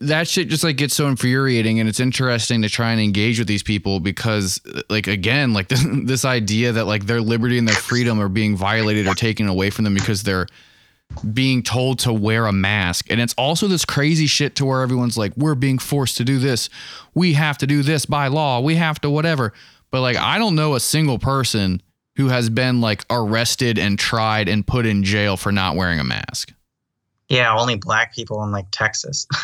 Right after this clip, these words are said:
Speaker 2: <laughs>
Speaker 1: Have they, has that even happened with black people?
Speaker 2: Yeah, man. These laws are being used to fucking jail black people.
Speaker 1: I mean, that makes sense. Like, that honestly makes,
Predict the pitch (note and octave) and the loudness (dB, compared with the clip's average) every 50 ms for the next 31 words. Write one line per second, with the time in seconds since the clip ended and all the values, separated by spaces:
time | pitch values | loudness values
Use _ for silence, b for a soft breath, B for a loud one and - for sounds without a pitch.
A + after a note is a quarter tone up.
0 | - - _ _ _ _ - - G#2+ G#2+ A2 A2 B2+ C3 C3+ E2+ A2+ A#2+ C3+ C3+ | -8 -12 _ _ _ _ -6 -4 -2 -2 0 0 0 0 0 0 2 2 2 2
1 | B2 A#2 A#2+ C3 C3 B2+ B2 A2+ A2 A2+ A2+ C3 C3 A#2 F#2+ F2+ G2 G2+ G#2+ A2 | 0 2 2 2 2 2 2 2 2 0 0 0 0 0 0 0 0 0 -2 -2
2 | - A#2+ A#2+ - C#3+ C#3+ C#3+ C#3 - _ _ _ _ _ _ _ - C3 C3 D3+ | -2 -4 -2 -2 -2 -2 -2 -2 -6 _ _ _ _ _ _ _ -6 -2 0 2
3 | G3 G#3 F3+ A2+ G#2+ G#2+ A2 A#2 C#3 D#3 E3 F3 - _ _ _ - C#3+ D3 C#3+ | 2 2 2 2 2 2 2 2 2 0 -2 -4 -8 _ _ _ -2 0 2 2
4 | D3 D3 D3+ D3+ D3+ D3+ C#3+ D3 C#3+ C#3+ C3+ B2+ C3 C#3+ D3 D3 - C#3 - C3+ | 4 2 2 2 2 0 0 0 0 0 0 -2 -2 -4 -4 -6 -8 -6 -4 -4
5 | C3+ C3 - C#3 C3 B2+ B2 A#2+ A#2+ A2+ A2 G#2+ A#2 A#2 A#2+ B2 B2+ B2 A2 A2 | -4 -2 -2 -4 -4 -4 -4 -6 -8 -8 -6 -2 0 2 2 4 2 2 0 0
6 | G#2+ A2 A#2+ C3+ C#3+ - C3 A#2+ - C#3 C3+ - _ _ _ - - - G#2 A#2 | 0 0 0 -2 -4 -6 -10 -10 -12 -16 -18 -20 _ _ _ -10 -6 -2 0 0
7 | C3 C3 C3 C#3 E3 D#3+ E3 E3+ F3 D#3 - - - - A2+ B2+ D#3 D#3+ D3+ D3 | 2 2 2 2 2 2 2 0 0 0 -2 -2 -2 0 0 2 2 2 0 0
8 | - C3+ B2 G#2+ - C3 C#3 G#2+ A#2 C3 C#3+ C#3+ C3+ - C#3+ C3 A#2 A2+ A2+ A#2 | 0 -2 -2 0 0 0 0 2 0 2 2 0 0 0 2 2 2 2 2 0
9 | G#2 - - - - | -2 -2 -4 -6 -6